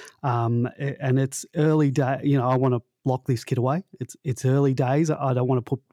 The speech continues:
the pressure on him, but he, he <laughs> really has three hundred games and leadership written all over him, uh, in his future. Uh, two goals, um,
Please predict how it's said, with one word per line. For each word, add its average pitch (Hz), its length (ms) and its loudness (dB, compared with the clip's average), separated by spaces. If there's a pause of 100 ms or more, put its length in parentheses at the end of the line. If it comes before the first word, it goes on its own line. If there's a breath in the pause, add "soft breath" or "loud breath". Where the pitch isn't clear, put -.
the 127 100 0 (100)
pressure 135 460 0
on 135 120 2
him, 180 200 2 (580 loud breath)
but 123 140 0
he, 135 80 2
he 135 420 -2 (120)
<laughs> - 120 -14
really 151 320 2
has 127 280 -2
three 139 260 0
hundred 127 320 0
games 120 560 0
and 123 260 2
leadership 131 640 0 (100)
written 131 300 2
all 123 240 0
over 123 260 -2
him, 120 200 0 (360 loud breath)
uh, 120 280 -2
in 135 120 2
his 120 160 0
future. 127 460 0 (460 soft breath)
Uh, 127 200 -4 (160)
two 156 240 0
goals, 147 520 2 (240)
um, 123 540 0